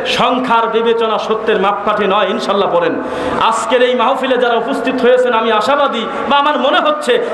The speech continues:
সকলেই কিন্তু সালাফি ঘরানার লোক না। অনেক ভাই এসেছেন, দেখি কি বলে শুনে আসি, তাই না? আপনি নিশ্চিত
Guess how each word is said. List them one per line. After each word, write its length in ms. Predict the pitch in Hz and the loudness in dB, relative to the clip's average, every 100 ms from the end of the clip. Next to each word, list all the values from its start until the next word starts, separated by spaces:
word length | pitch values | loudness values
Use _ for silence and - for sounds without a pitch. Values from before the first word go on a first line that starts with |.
| 240 254 | -2 0
সকলেই 440 | 254 277 330 359 330 | 0 2 2 0 -2
কিন্তু 260 | 302 294 | -2 -2
সালাফি 380 | - 247 277 277 | 0 0 0 -2
ঘরানার 380 | 233 240 240 240 | 0 0 0 0
লোক 320 | 226 220 190 | 0 -2 0
না। 200 | 226 170 - - | 0 -2 -4 -2
অনেক 360 | 320 359 370 240 | 0 2 0 2
ভাই 220 | 285 285 | 0 0
এসেছেন, 380 | 269 311 302 262 | 0 0 0 0
দেখি 300 | 269 285 311 | 0 0 -2
কি 140 | 294 | 0
বলে 240 | 254 254 247 | 0 0 0
শুনে 240 | 233 233 | 0 0
আসি, 180 | 208 208 | 0 0
তাই 200 | 226 269 | 0 0
না? 180 | 254 240 - - - 226 190 - - | 0 -2 -6 -6 -6 -4 -4 -2 0
আপনি 280 | 214 214 208 | 0 0 0
নিশ্চিত 380 | 208 208 - | 0 -2 -2